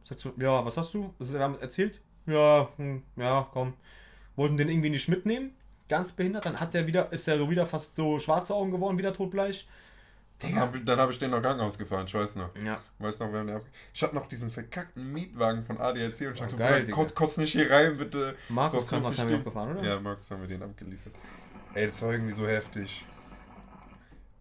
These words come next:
Speaker 2: Das war so heftig. Ich
Speaker 1: Oh,
Speaker 2: kon-,
Speaker 1: wirklich behindertes
Speaker 2: ich
Speaker 1: Ding.
Speaker 2: konnte lange nicht richtig squatten, deswegen, ohne Scheiß. Ich hab immer Angst gehabt. Ach du Kacke.
Speaker 1: Junge, Junge, Junge.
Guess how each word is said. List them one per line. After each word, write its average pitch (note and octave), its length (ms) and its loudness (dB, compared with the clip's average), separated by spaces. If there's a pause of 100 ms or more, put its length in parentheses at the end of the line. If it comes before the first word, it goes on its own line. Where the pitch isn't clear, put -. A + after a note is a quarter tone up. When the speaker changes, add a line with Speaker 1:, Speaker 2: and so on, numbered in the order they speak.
(300)
Speaker 2:
Das - 180 -10
war G2+ 80 -6
so G#2+ 160 -6
heftig. G2+ 500 -8
Ich A2 120 -8
Speaker 1:
Oh, B2 40 -4
Speaker 2:
kon-, A2+ 220 0
Speaker 1:
wirklich - 180 -8
behindertes A2 320 -6
Speaker 2:
ich - 60 -14
Speaker 1:
Ding. G#2+ 140 0
Speaker 2:
konnte D3 200 4
lange C#3+ 320 2
nicht B2 220 -4
richtig B2+ 280 -6
squatten, A#2 340 -2
deswegen, G2 320 -4
ohne B2+ 180 -2
Scheiß. F#2+ 300 -2 (920)
Ich A2+ 100 -6
hab C#3 80 0
immer C#3+ 140 0
Angst A#2+ 200 -4
gehabt. G2 260 0 (1400)
Ach - 140 -20
du - 120 -20
Kacke. - 200 -20 (1600)
Speaker 1:
Junge, A#2+ 320 0
Junge, G#2+ 240 -4
Junge. G#2 300 -10